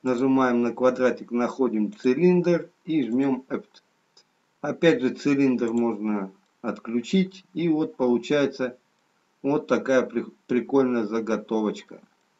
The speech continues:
под что-нибудь. Можно еще бока повычитать, сделать какую-нибудь деталь. Вот таким образом работает Boolean. Все просто.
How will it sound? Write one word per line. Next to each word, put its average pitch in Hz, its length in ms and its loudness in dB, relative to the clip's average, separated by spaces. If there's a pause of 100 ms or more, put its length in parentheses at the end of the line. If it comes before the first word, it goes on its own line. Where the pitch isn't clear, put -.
под 104 240 -6
что-нибудь. 110 800 -2 (240)
Можно 143 320 2
еще 135 300 2
бока 120 500 -2
повычитать, 135 760 -2
сделать 120 360 0
какую-нибудь 113 640 -2
деталь. 151 480 -2 (920)
Вот 180 220 0
таким 151 540 -2
образом 139 520 0
работает 120 540 2
Boolean. 110 480 0
Все 107 160 -6
просто. 175 680 2